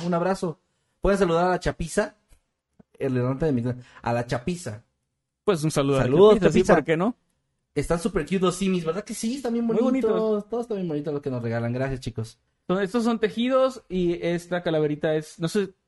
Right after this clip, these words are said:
Speaker 2: cómo se llama el, la técnica, pero es como pegada de papel, no sé.
Speaker 1: Es correcto.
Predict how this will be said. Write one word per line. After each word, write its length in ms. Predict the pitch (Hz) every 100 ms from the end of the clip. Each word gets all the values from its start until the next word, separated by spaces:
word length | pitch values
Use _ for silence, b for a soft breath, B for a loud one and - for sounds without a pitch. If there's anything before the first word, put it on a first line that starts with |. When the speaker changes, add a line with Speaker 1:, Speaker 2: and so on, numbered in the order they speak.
| 180
Speaker 2:
cómo 460 | - 143 131 131 135
se 120 | 143
llama 220 | 135 151
el, 260 | 151 139 135
la 140 | 131
técnica, 340 | 156 240 285 226
pero 220 | 151 143
es 340 | 143 - - _ _
como 380 | 151 143 139 - _ _
pegada 480 | 156 147 139 151 165
de 80 | 147
papel, 320 | 139 - 226
no 60 | 175
sé. 140 | 175 -
Speaker 1:
Es 120 | 120
correcto. 400 | - 110 - 113